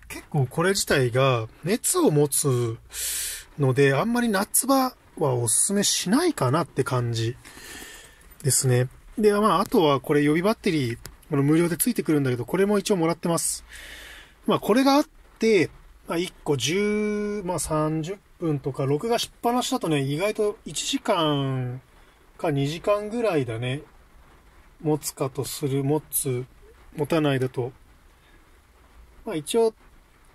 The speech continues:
録画をすると、まあ、バッテリーを食うんだけど、うーん、やっぱりその、長時間乗るとなると、こういう外付けの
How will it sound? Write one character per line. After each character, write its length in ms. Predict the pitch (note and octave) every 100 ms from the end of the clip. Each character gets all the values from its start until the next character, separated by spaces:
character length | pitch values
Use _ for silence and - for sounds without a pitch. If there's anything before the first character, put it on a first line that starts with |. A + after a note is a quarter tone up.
| _ _ -
録 260 | F3 B3
画 120 | A#3 A#3
を 80 |
す 180 | A3 -
る 100 | A#3+
と、 120 | -
ま 100 | A#3
あ、 40 | E3+
バ 100 | C#3
ッ 20 |
テ 140 | -
リ 60 | D#3+
ー 40 |
を 20 | D#3+
食 180 | - A#3
う 100 | D#3+
ん 80 |
だ 120 | B2 A#2
け 100 | B2
ど、 260 | B2 A#2+ - - - - -
う 40 | C#3+
ー 20 |
ん、 400 | C#3 C#3 C#3 C3 - - - - - - - - - -
や 60 | -
っ 40 |
ぱ 80 | -
り 60 | A#3
そ 100 | D#3+
の、 220 | C#3 C3 - - - - -
長 180 | A#3+
時 80 | C4
間 420 | C#4+ E3+ B2+ A#2 - -
乗 180 | D3+ E3
る 80 |
と 140 | E3 F#3+
な 100 | G3+
る 120 | D#3+
と、 300 | - D#3+ C3+
こ 160 | - D#3
う 40 |
い 40 |
う 20 | D3+
外 240 | C#3 G3+
付 220 | - A3+
け 20 |
の 180 | G#3 G#3